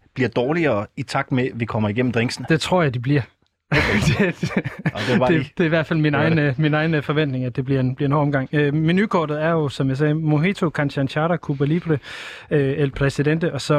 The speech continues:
Speaker 2: øh, den her Papa Doble-version af Daiquirien. Hvad tænker du om det?
Speaker 1: Det lyder spændende. Det er ikke meget af det, jeg kender i
Speaker 2: Er det rigtigt?
Speaker 1: forvejen. Ja.
Speaker 2: Hvad kender du?
Speaker 1: Ja, jeg kender, øh, Mojitoen, ikke?
Speaker 2: Ja, som
Speaker 1: Den
Speaker 2: også,
Speaker 1: kender jeg.
Speaker 2: øh, som også allerede er i hånden
Speaker 1: Ja,
Speaker 2: på dig.
Speaker 1: lige præcis,
Speaker 2: Øh,
Speaker 1: ikke? Øh, den, den kunne jeg næsten, øh, kende, i det jeg trådte ind ad døren, ikke?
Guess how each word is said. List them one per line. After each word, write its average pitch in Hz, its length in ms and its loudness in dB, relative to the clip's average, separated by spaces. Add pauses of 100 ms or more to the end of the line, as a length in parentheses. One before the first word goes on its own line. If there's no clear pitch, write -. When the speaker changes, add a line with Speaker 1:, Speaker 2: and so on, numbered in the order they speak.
(100)
Speaker 2:
øh, 120 340 -2
den 139 120 0
her 139 80 0
Papa 139 260 -2
Doble-version 135 600 -2
af 117 60 -4
Daiquirien. 127 480 -2
Hvad 131 100 -4
tænker 151 240 0
du 135 80 0
om 123 100 0
det? 139 140 -4 (580)
Speaker 1:
Det 104 80 0
lyder 139 120 2
spændende. 120 320 0 (180)
Det 117 60 2
er 117 40 4
ikke 143 100 0
meget 160 180 2
af 160 60 0
det, 165 60 -4
jeg 160 100 -4
kender 165 240 -2
i - 600 -14
Speaker 2:
Er - 40 0
det 120 100 0
rigtigt? 226 120 2
Speaker 1:
forvejen. - 180 0 (380)
Ja. 156 120 0 (360)
Speaker 2:
Hvad 151 120 2
kender 151 240 0
du? 117 80 -4 (360)
Speaker 1:
Ja, 120 40 -2
jeg 95 180 -2
kender, 190 300 0
øh, 120 120 2
Mojitoen, 110 480 0
ikke? 156 120 -4 (100)
Speaker 2:
Ja, 143 140 0 (100)
som - 140 -2
Speaker 1:
Den 139 80 2
Speaker 2:
også, 147 140 2
Speaker 1:
kender 147 160 2
jeg. 135 60 0
Speaker 2:
øh, 127 60 -2
som 143 140 0
også 143 160 2
allerede 139 300 2
er 139 40 2
i 139 80 2
hånden 139 220 0
Speaker 1:
Ja, 117 100 2
Speaker 2:
på 135 60 2
dig. 131 100 0
Speaker 1:
lige 123 100 2
præcis, 123 300 0
Speaker 2:
Øh, 120 120 0
Speaker 1:
ikke? 101 240 -4
Øh, 98 80 -2
den, 135 200 0
den 147 320 -2 (100)
kunne 131 140 0
jeg 110 80 2
næsten, 113 400 0
øh, 95 140 -6
kende, 120 340 0
i 104 80 -4
det 104 120 2
jeg 113 140 0
trådte 107 220 -2
ind 110 100 -2
ad 90 60 -6
døren, 92 320 -4
ikke? 160 120 -2